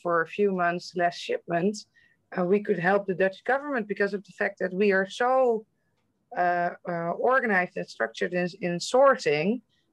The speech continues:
and in controlling factories and checking factories and looking into products that we help them,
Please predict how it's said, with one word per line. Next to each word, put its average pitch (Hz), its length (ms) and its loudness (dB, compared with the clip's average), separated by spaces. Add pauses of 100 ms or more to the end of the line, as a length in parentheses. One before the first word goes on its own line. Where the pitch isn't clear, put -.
and 180 140 0
in 175 220 -2
controlling 208 640 2
factories 185 760 -2
and 175 240 -2
checking 214 380 -2
factories 175 720 -2
and 180 120 -4
looking 208 240 0
into 180 220 -4
products 233 400 -4
that - 180 -2
we 190 80 0
help 175 320 2
them, 170 300 0